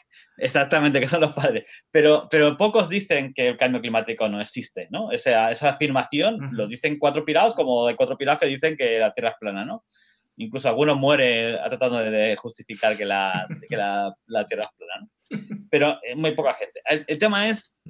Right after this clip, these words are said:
Speaker 1: cómo somos capaces de convencer de que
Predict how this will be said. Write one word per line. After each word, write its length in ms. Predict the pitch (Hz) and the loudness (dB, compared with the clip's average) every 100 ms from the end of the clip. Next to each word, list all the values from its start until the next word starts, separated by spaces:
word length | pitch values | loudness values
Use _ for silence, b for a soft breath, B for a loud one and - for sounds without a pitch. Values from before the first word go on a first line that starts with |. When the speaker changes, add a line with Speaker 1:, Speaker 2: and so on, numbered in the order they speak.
| - _ _ _ _ _ _ | -20 _ _ _ _ _ _
Speaker 1:
cómo 340 | - 185 180 | 2 2 2
somos 360 | 175 175 170 165 | 0 0 0 -2
capaces 480 | 175 156 180 208 190 | -2 0 0 -2 -2
de 120 | 165 | -2
convencer 600 | 147 139 131 127 127 196 | -2 -2 -2 -4 -4 -4
de 140 | 196 170 | -4 -2
que 300 | 151 131 | -2 -2